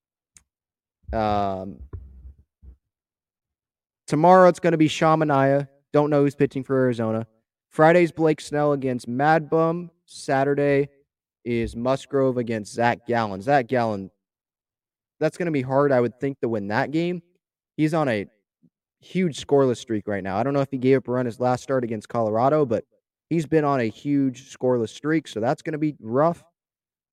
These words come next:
Um, Sunday, I believe, is gonna be Darvish against Ryan Nelson. Ryan Nelson, uh, I think that was that Monday day game.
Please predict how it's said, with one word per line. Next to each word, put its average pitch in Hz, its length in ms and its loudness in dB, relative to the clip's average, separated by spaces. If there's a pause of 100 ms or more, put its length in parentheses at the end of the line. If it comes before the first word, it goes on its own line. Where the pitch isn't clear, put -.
Um, 98 640 -6 (2250)
Sunday, 151 720 2
I 113 80 0
believe, 127 320 -2
is 127 80 -10
gonna 127 140 -6
be 113 100 -4
Darvish 123 460 -2
against 113 240 -10
Ryan 104 280 -6
Nelson. 156 440 -4 (500)
Ryan 113 280 -2
Nelson, 120 500 -4 (760)
uh, 95 220 -4
I 90 100 -8
think 139 200 -10
that 127 100 0
was 113 160 -2
that 107 160 -6
Monday 123 420 -2
day 113 280 -4
game. 143 380 -6